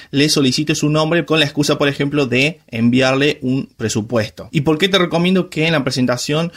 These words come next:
la saludes por su nombre original? Bueno, recordemos que si una persona hace público su nombre artificial es porque realmente,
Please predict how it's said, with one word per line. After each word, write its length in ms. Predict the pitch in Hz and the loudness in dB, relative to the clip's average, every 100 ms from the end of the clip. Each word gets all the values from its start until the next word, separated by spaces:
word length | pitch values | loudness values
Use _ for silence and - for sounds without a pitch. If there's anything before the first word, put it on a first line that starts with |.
| - - | -16 -6
la 260 | 120 127 151 | 2 4 4
saludes 400 | 156 139 147 156 | 2 2 2 0
por 240 | - 123 | -2 -4
su 120 | - 127 | -2 -2
nombre 240 | 139 147 | 0 0
original? 440 | 131 120 160 165 139 | -2 -2 -2 0 0
Bueno, 220 | 151 120 | 0 0
recordemos 460 | 120 123 151 175 | 0 -2 0 0
que 100 | - | -2
si 120 | 127 151 | -6 -2
una 140 | 156 | 0
persona 320 | 139 139 123 | 0 0 0
hace 180 | 139 135 | 2 0
público 540 | - 151 165 131 - | -2 0 2 2 0
su 140 | 110 110 | -6 -6
nombre 240 | 120 135 | -2 -2
artificial 560 | 123 120 131 - 135 139 | -2 -4 -6 -2 0 0
es 80 | 120 | -2
porque 300 | 135 127 120 | -2 -2 -2
realmente, 640 | 117 120 123 120 120 135 | -2 0 0 0 0 -4